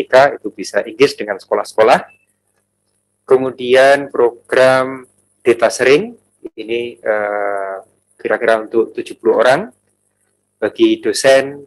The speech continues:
profesor dari perguruan tinggi yang sudah maju ke perguruan tinggi, eh, sasaran.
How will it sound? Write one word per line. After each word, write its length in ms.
profesor 560
dari 180
perguruan 400
tinggi 640
yang 240
sudah 240
maju 480
ke 320
perguruan 380
tinggi, 560
eh, 240
sasaran. 640